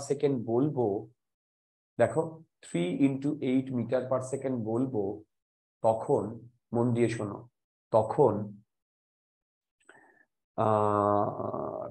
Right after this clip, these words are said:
কিন্তু এটা বলে দিতে হবে যে ওটা এয়ার বা ভ্যাকুয়ামে।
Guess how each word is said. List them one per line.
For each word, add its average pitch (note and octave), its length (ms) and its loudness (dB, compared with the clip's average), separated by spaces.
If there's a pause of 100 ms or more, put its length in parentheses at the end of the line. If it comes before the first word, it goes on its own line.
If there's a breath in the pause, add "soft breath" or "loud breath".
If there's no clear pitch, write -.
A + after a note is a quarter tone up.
কিন্তু C3 280 4
এটা B2 260 4
বলে A#2 260 2
দিতে B2 240 -2
হবে A2 380 -2
যে G#2 360 -2 (640)
ওটা C3+ 500 2
এয়ার G#2 320 6
বা A#2+ 140 6
ভ্যাকুয়ামে। F2 520 -4